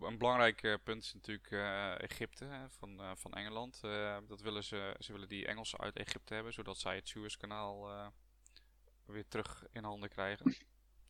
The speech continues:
Ehm, maar goed, ja, we weten allemaal hoe dat natuurlijk afloopt. Maar tijdens die Eerste Wereldoorlog is het natuurlijk, ja,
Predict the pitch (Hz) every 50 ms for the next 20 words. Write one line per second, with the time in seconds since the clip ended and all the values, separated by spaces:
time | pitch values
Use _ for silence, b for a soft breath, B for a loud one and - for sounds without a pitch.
0 | - - - - - - - - - - - - - 107 98 98 95 92 92 95
1 | 95 92 92 - - - - - - - - - - - - - - - - -
2 | 107 107 - 131 117 - - 101 101 98 95 95 101 101 98 - 101 95 - -
3 | 101 104 101 101 104 104 98 95 98 98 - 98 - - 127 127 101 95 92 110
4 | - - - - - - - - - - - 104 104 101 - - - 127 151 156
5 | 147 - 139 92 90 120 120 - - 113 104 117 127 127 120 117 113 113 117 -
6 | - 113 - - - - 131 - 113 113 104 - - - 117 113 113 110 104